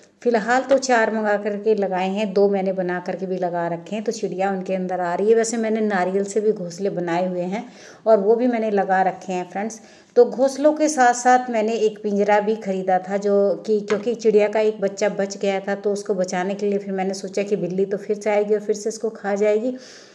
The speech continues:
दूसरी बात ये है कि वो थोड़ा सा उड़ने लगा था कि वो नीचे गिर जाता था। नीचे गिरने से क्या होगा, गार्डन में वो घूमेगा, मुझे पता नहीं चलेगा और बिल्ली आएगी और उसको खा जाएगी। तो इसीलिए मैं उसके लिए एक पिंजरा लेके आई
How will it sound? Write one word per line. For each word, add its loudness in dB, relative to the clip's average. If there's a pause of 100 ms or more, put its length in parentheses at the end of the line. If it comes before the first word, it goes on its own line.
(140)
दूसरी 0
बात 4
ये 4
है 2
कि -2 (220)
वो 6
थोड़ा 2
सा 0
उड़ने 2
लगा 0
था -2
कि -6
वो -2
नीचे 2
गिर 0
जाता -2
था। -2
नीचे 0
गिरने 0
से -4
क्या 0
होगा, 2
गार्डन 0
में -2
वो 0
घूमेगा, -2
मुझे -2
पता -4
नहीं -4
चलेगा -2 (420)
और 4
बिल्ली 2
आएगी 0
और 2
उसको -6
खा -6
जाएगी। -4
तो -6
इसीलिए 2
मैं 0
उसके -4
लिए 4
एक -2
पिंजरा 0
लेके -2
आई 0